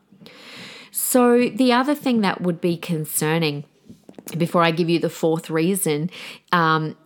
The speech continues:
i-, these, these puberty blockers, do you know what they've been used for other than early onset puberty? They actually are used, and this is so disturbing, they're actually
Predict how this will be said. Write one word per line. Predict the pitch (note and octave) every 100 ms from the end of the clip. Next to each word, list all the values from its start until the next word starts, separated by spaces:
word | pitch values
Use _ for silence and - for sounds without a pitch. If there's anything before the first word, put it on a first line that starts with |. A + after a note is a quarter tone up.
| _ -
i-, | G#2+ - -
these, | E3 E3 A3+ C#4+ D#4 - - - _
these | F#3 F#3+ C#4 C#4+
puberty | - G#3 G#3+ A#3+
blockers, | A3+ D#3+ - C#3+ - - -
do | -
you | C4
know |
what | G#4+ A#4
they've | C#4 F3+
been | A#3 F#3
used | F3 -
for | - F3+ -
other | E3
than | E3+ D#3+ -
early | D#3 D#3+ D3+
onset | D3+ D3+ - - C#3+ - _ -
puberty? | D3 D3+ G#3+ E4+ - _ - - - -
They | B3+ -
actually | B3+ C4 - - D4+ -
are | F#3+
used, | E3+ D#3+ D#3+ E3 - -
and | E3+ F#3+
this | B3
is | F#4+ -
so | - D#3+ D#3 E3
disturbing, | E3 D#3+ - D3+ C#3+ D3 C#3 D3
they're | D#3+ -
actually | A3+ - D#4+ C#4 B3